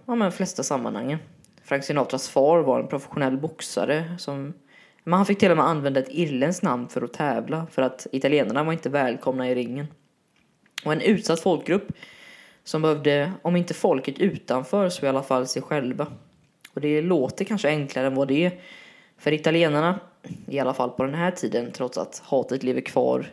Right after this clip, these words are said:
än idag i någon utsträckning, ser på dig annorlunda beroende på vart du kommer ifrån i landet.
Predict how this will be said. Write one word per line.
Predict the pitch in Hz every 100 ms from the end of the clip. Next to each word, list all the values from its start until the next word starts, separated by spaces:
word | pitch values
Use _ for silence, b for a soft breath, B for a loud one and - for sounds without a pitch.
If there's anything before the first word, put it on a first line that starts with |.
| -
än | - 135
idag | 139 175 160 170
i |
någon | 165 151 175
utsträckning, | 180 - 123 139 156 - B B B B B
ser | - 185 196 220
på | - 135
dig | 127
annorlunda | 139 139 131 135 135 135 147
beroende | 151 143 131 135
på | -
vart | 143 143 143
du | 135
kommer | - 143 123 123 127
ifrån | - 143 127
i | 131 127
landet. | 131 110 110 131 151 -